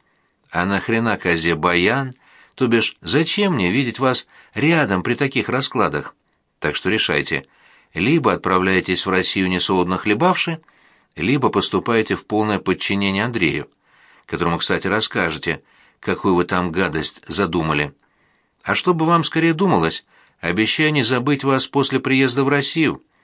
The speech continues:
Я насчет компенсации за утерянное обещание. И заметьте, в отличие от ваших генералов, я свое слово держу всегда. Но мы ведь подчиняемся майору Лебедеву.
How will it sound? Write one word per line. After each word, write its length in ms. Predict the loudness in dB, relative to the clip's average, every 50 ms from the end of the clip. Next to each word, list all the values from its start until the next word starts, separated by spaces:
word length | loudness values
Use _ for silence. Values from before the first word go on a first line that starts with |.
| _ _ _ _ _ _ _
Я 240 | -6 -4 -2 -2
насчет 260 | -2 -2 -2 -4 -6 -4
компенсации 880 | -4 -4 -2 -2 -2 -2 -2 0 0 0 0 0 0 0 0 0 -2 -4 -12 -20 -20 -20 -20 _ _
за 240 | -6 -2 0 2 2
утерянное 480 | 2 2 0 0 2 2 2 2 0 0
обещание. 680 | 0 0 0 0 0 0 0 0 0 0 -4 -4 -6 _ _ _ _ _ _ _ _ _
И 140 | -4 -2 -2 0
заметьте, 460 | 0 -2 -2 0 0 -2 0 0 -2
в 40 | 0
отличие 400 | 0 -2 0 -2 -2 0 -2 -4
от 80 | -2 -2
ваших 360 | -2 -2 0 -2 -4 -4 -2
генералов, 640 | -2 -2 0 0 0 2 0 0 0 -2 -4 -6 -10 _ _ -20 -20 _ _
я 240 | -2 0 0 0 0
свое 240 | 0 0 0 -2 -2
слово 300 | 0 -2 0 0 0 0
держу 280 | 0 0 0 0 -2
всегда. 420 | -2 -2 -2 -2 -2 -2 -4 -4 -6 _ _ _ _ _ _ _ _ _ _ _ _ _ _ _ _ _ _ _ _ _ _ _ _ _ _ _ _ _ _ _ _ -8
Но 220 | -4 0 2 2 2
мы 140 | 4 4
ведь 160 | 2 2 2 0
подчиняемся 680 | -2 0 0 -2 -2 0 2 2 2 2 0 0 -2
майору 300 | 0 0 0 0 0 0
Лебедеву. 580 | 2 2 2 2 0 0 0 0 0 -2 -4